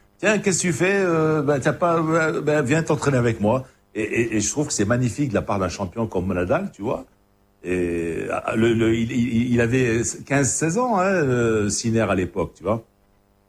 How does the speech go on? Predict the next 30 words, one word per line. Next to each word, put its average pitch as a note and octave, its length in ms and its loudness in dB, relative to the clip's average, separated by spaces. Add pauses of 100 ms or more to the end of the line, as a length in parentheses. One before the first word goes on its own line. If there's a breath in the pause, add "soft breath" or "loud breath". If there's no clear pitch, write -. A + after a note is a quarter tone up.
(220)
Voilà, G2 260 4
donc, G2 300 -2
euh, F#2 140 -2 (520 loud breath)
alors - 260 -6
comme D3 220 0
Nadal, C3+ 600 0
alors, G#2 320 0
et B2+ 260 -4
un, C3 300 2
un, B2+ 60 -2
un A#2+ 100 2
petit A#2 140 -2
truc F3+ 160 0
justement, C3+ 420 0
comme A#2 160 -2
tu A#2 120 -6
disais G#2 280 0 (280)
si - 300 -4
bien, A#2 280 2
est-ce A2 160 -2
qu'il A#2+ 140 0
va A2+ 100 4
y - 20 4
avoir A2 380 2
un, F2+ 140 0 (360 soft breath)
un, F#2+ 520 -2
une G#2 160 0
passation A2+ 460 0
de G#2+ 120 0
pouvoir A2+ 420 2